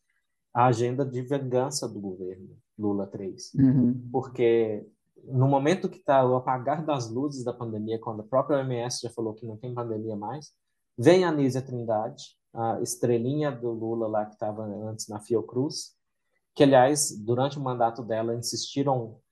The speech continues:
Speaker 1: é, em recomendar a AstraZeneca pra menores de quarenta anos,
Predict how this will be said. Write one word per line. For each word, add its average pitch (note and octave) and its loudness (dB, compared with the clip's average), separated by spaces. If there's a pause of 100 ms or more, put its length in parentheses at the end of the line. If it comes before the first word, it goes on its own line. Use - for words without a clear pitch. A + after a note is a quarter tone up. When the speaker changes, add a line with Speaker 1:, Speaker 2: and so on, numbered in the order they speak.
(160)
Speaker 1:
é, A2 -6
em A#2 -4
recomendar A#2+ 0
a A2 -4
AstraZeneca G#2+ -6
pra G#2+ -8
menores G#2+ -6
de G#2+ -14
quarenta G#2+ -6
anos, A2+ -10